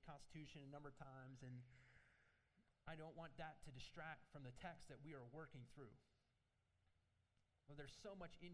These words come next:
here for our hearts and our lives. So, Lord, I pray that you would help us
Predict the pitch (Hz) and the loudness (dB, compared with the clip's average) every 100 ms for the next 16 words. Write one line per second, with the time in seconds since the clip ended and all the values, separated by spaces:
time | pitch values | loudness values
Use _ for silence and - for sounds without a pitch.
0 | 131 120 117 - 135 127 120 131 139 - | 0 -2 -4 -6 -4 -2 -2 -2 -4 -2
1 | 143 139 - 131 117 117 127 123 113 - | -4 -4 -4 -2 -2 -2 -2 -4 -6 -10
2 | - - - - - - - - - - | -16 -20 -20 -20 -20 -20 -20 -20 -20 -20
3 | - - - - - - - - - - | -20 -20 -20 -20 -20 -20 -20 -20 -20 -20
4 | - - - - - - - - - - | -20 -20 -20 -20 -20 -20 -20 -20 -20 -20
5 | - - - - - - - - - 170 | -20 -20 -20 -20 -20 -20 -20 -10 -2 2
6 | 160 160 - 180 160 147 156 147 175 151 | 4 2 4 4 4 0 -2 0 2 2
7 | 131 113 | 2 0